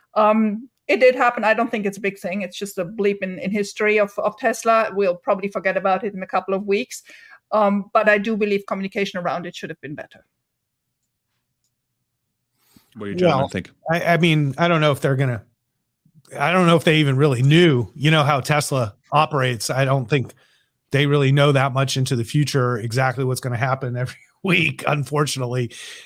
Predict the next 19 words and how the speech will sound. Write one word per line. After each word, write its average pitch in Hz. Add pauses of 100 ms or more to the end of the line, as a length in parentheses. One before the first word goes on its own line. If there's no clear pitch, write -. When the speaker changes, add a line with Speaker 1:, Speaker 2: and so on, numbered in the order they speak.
(140)
Speaker 3:
Um, 135
but 185
that 302
said, 208
I 180
think 190
that, 156 (460)
you 170
know, 214
there's 196
this 185
typical, 208
like, 143 (120)
magnifying 156
effect 151
of 135
every 151
short-term 143
thing, 143